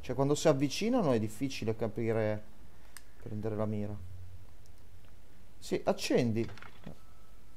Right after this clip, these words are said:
Se si faceva in fretta, secondo me si accendeva anche il faro, guardalo. Non questo, intendevo.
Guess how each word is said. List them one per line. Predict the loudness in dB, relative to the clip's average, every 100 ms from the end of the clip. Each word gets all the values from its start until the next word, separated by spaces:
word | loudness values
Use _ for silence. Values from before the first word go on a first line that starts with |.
| -6 -6 -6 -6 -6 -6 -6 -6 -6 -6 -6 -6 -6 -6 -6 -8 -8 -6 -6 -6 -6 -6
Se | -2 0
si | 2
faceva | 4 6 6
in | 6
fretta, | 4 6 6 6
secondo | 4 4 6 6
me | 4
si | 4
accendeva | 2 4 4 6 6 8 8
anche | 8 6 4
il |
faro, | 4 6 8 8 6
guardalo. | 4 2 2 0 -2 -4 -6 -6 -6 -6 -6 -6 -6 -6 -6 -6 -6 -6 -6 -6 -6 -6 -6 -6 -6 -6 -6 -6 -6 -6 -6 -6 -6 -4 -4 -4 -4 -6 -6 -6 -6 -6 -6 -6 -6 -6 -6 -2
Non | 0 2
questo, | 4 4 4 0
intendevo. | 0 0 2 0 0